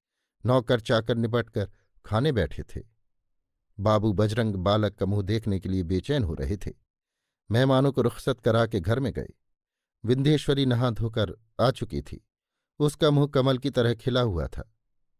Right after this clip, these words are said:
बजरंग ज्यों ही घर में गए, मुस्कुराकर कहा, "बेटा मुबारक हो,"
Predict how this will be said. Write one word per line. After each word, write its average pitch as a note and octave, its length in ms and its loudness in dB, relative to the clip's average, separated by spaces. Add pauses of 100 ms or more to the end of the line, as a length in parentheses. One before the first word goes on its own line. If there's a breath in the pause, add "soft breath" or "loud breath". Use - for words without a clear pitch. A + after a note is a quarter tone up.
बजरंग A2+ 380 2
ज्यों A2+ 280 0
ही C#3+ 100 0
घर A2 180 0
में A2+ 140 0
गए, B2 200 0 (680)
मुस्कुराकर A#2 560 0
कहा, D#2 260 -6 (600)
"बेटा G#2 320 4
मुबारक G#2+ 500 4
हो," - 280 -4